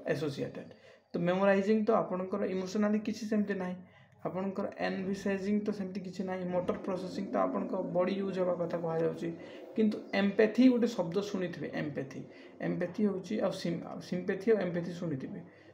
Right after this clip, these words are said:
So ସହାନୁଭୂତି ବିଷୟରେ ଆମେ ଡିସ୍କସନ୍ କରୁ। ତ ଏମ୍ପାଥି,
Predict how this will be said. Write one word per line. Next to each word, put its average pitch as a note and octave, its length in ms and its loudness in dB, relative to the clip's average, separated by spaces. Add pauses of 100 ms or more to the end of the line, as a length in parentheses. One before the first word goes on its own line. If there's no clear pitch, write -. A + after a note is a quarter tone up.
(160)
So E3 60 -6
ସହାନୁଭୂତି E3+ 540 -2
ବିଷୟରେ D#3 380 -2
ଆମେ D3+ 180 -2
ଡିସ୍କସନ୍ C#3 460 -4
କରୁ। C#3+ 340 -4 (280)
ତ - 60 -4
ଏମ୍ପାଥି, F3 540 0